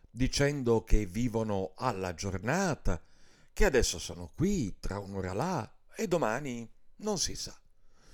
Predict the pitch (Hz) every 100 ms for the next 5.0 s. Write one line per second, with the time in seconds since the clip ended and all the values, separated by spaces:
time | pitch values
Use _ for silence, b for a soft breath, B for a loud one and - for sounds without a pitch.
0 | b b b b - 143 135 123 120 -
1 | 135 120 - 107 101 101 101 101 101 135
2 | b b b 104 135 131 98 113 147 -
3 | 113 - 113 110 101 107 143 156 - 139
4 | 107 120 131 - 120 - 120 - 190 147